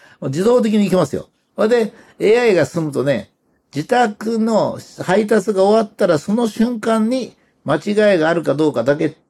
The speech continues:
自動的にチェックして、コンピューターで。そして間違いなかったら、銀行から金が落ちますから。だから、売り手の方も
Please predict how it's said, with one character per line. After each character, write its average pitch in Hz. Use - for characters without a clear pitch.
自 120
動 196
的 185
に 180
チ 185
ェ 185
ッ 190
ク 123
し -
て、 127
コ 123
ン 120
ピ 120
ュ -
ー 101
タ 101
ー 80
で。 87
そ 214
し -
て 196
間 190
違 208
い 185
な 190
か 175
っ 151
た 240
ら、 208
銀 139
行 139
か 135
ら 135
金 139
が 131
落 127
ち 151
ま 127
す -
か -
ら。 -
だ 196
か 190
ら、 156
売 147
り 214
手 233
の 226
方 208
も 175